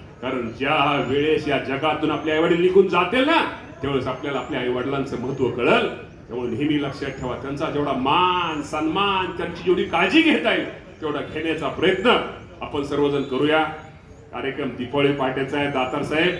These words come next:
तुम्ही दोघांनी आमच्या ताई, काय त्यांचं, प्रत-, देशपांडे ताई, तुम्ही सगळेच आता सगळ्यांची, नाही तर परत म्हणतील, "आमचं काय अवघड आहे?"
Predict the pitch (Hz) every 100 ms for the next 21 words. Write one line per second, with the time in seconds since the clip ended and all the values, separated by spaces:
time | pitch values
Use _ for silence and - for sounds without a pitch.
0 | - - - - 147 135 139 151 151 143
1 | 151 143 147 147 165 160 151 147 143 123
2 | - - - 180 - - 320 - - -
3 | - - 139 185 156 - - 147 143 160
4 | 139 135 156 160 160 151 170 165 160 220
5 | 247 208 180 190 190 180 180 190 190 185
6 | 185 190 190 190 208 202 202 202 214 214